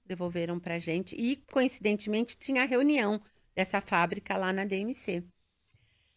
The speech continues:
Aí a gente, ele pegou, só devolveu e falou assim, "Olha o celular do seu promotor." Falou, "Tá bom."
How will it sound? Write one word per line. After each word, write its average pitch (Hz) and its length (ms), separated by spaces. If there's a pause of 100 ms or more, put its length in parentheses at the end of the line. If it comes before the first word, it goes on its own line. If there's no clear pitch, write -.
(580)
Aí 220 380
a 240 100
gente, 240 480
ele 202 220
pegou, 214 640 (120)
só 214 220
devolveu 214 440
e - 20
falou 220 240
assim, 170 320 (560)
"Olha 226 140
o 226 40
celular 180 380
do - 80
seu 185 100
promotor." 165 500 (1800)
Falou, 131 180
"Tá 185 80
bom." 277 80